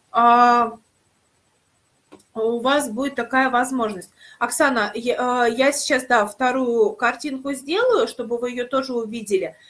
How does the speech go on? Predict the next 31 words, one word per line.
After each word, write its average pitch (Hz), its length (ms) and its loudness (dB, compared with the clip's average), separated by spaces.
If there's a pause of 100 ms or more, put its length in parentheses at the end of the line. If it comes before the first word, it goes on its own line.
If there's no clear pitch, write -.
(200)
А, 220 200 2
но 277 340 0
вы 269 140 0
можете 339 340 -2
скачать 254 500 -4
буклет. 262 540 -4
Он 254 200 -2
есть 277 420 -4
во 226 140 -4
вкладочке 269 600 -6 (100)
«Файлы». 214 340 0
Сейчас 254 340 -10
Татьяна 240 320 -8
Викторовна 285 460 -10
скажет 269 420 -6
вам, 247 200 -2
как 233 220 -4
это 233 200 -6
сделать. 214 440 -4 (520)
Но, 247 540 2
э, - 40 0
вот 220 220 -2
вижу, 254 200 -6
Татьяна 247 320 -4
Викторовна 226 340 -10
подключилась. 285 680 -2
На 262 100 -4
сегодня 262 520 -2
у - 40 -6
меня 254 380 -4
всё. 403 520 -2